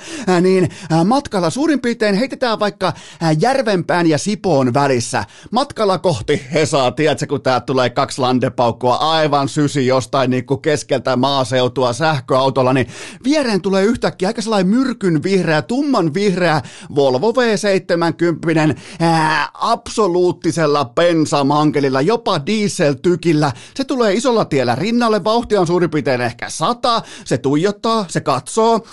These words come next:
ää, repsikan paikalla joku kuvaa, se näyttää niinku, että nyt mennään, että nyt, nyt painetaan kaasut pohjaan ja katsotaan, ja miettikää vittu, mä mietin siinä ratissa, mä pohdin, että e, e,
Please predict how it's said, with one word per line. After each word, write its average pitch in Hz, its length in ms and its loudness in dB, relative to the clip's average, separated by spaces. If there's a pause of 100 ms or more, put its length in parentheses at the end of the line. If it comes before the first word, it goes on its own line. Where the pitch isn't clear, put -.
ää, 147 120 2
repsikan 214 500 -2
paikalla 131 360 -2
joku 151 380 2
kuvaa, 214 540 0 (180)
se 165 100 -2
näyttää 247 380 0
niinku, 240 200 -2
että 247 180 -2
nyt 302 200 0
mennään, 220 400 2
että 170 160 -4
nyt, 294 220 -2
nyt 359 200 0
painetaan 285 440 -2
kaasut 262 400 -2
pohjaan 233 340 0
ja 202 60 0
katsotaan, 208 540 0
ja 175 80 2 (260)
miettikää 247 480 -4
vittu, 254 240 -8
mä 226 120 -2
mietin 226 380 0
siinä 208 220 -2
ratissa, 233 400 -2
mä 185 120 0
pohdin, 220 380 0
että 180 300 0 (480)
e, 208 60 -4
e, 190 200 -10